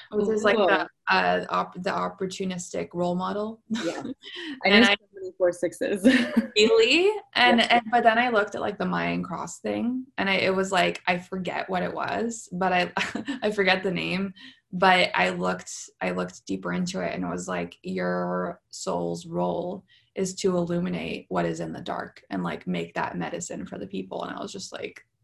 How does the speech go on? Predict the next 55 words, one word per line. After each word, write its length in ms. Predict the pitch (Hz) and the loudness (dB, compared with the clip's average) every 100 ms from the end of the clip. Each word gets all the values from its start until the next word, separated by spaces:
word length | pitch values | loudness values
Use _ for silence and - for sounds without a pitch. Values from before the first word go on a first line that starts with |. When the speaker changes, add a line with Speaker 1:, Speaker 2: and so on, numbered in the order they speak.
| - | -2
Speaker 1:
"A 80 | |
hundred 360 | 202 202 185 180 | 2 2 0 -2
percent." 340 | 180 180 180 | -6 -4 -2
Like, 240 | 214 208 - - - - - - | 2 0 -2 -18 -20 -20 -20 -10
people 380 | - 254 311 320 | -4 2 6 6
can 200 | 320 285 | 4 -2
question 440 | - 196 196 220 | 2 2 2 -4
this 180 | 214 220 | -2 -2
stuff, 340 | - 240 262 - | 4 4 4 0
like, 360 | 170 175 - _ _ | 0 0 -4 _ _
all 160 | 175 185 | 0 2
they 140 | 180 | 2
want 500 | 175 170 175 180 - - | 0 0 0 0 -2 -2
or 160 | 170 | -4
say, 200 | 170 175 | -2 0
like, 140 | 175 180 | 0 4
"Oh, 140 | 226 240 | 4 4
it's 140 | 220 | 0
just 180 | 208 - | -4 -4
general 380 | 170 180 180 180 | -2 2 2 2
and 100 | 175 | -2
it 80 | 175 | -4
applies 340 | 175 165 175 | -4 -4 -2
to 100 | 180 | -2
everyone." 360 | 170 170 170 170 | 0 0 0 -2
I 60 | |
was 120 | 170 185 | -4 -2
like, 280 | 175 175 _ _ _ _ _ - | -2 -4 _ _ _ _ _ 0
"But 120 | 226 | 2
it's 140 | 240 294 | 4 2
like, 240 | 269 - | 0 0
it's 260 | 233 226 - | -4 -4 0
not. 520 | 220 240 311 233 - - | 2 4 2 2 -2 -2
Like, 140 | 226 220 | 0 2
it's 180 | 226 - | 0 2
so 180 | 226 254 | 4 4
Speaker 2:
Yeah. 20 | |
Speaker 1:
specific." 920 | - 208 208 233 247 170 - - - | 0 -8 -4 -2 0 0 0 -2 -2
And 140 | 202 202 | 0 0
if 220 | 202 - | -2 -4
my 160 | 202 190 | -2 0
mom 360 | 185 180 220 214 | 2 4 4 4
had 200 | 190 190 | 2 0
read 160 | 180 | 0
that 140 | 190 180 | 0 -4
same 200 | - 185 | -4 -4
description, 560 | 180 - 208 208 196 180 | -6 -4 -4 -4 -8 -6
she'd 180 | 190 | -6
be 60 | 190 | -4
like, 200 | 185 - | -4 -4
"Nope, 200 | 214 247 | -4 -4
that's 200 | - - | -6 -8
not 160 | 220 226 | -8 -8
really 200 | 214 196 | -6 -4
me." 340 | 202 - - | -2 -4 -6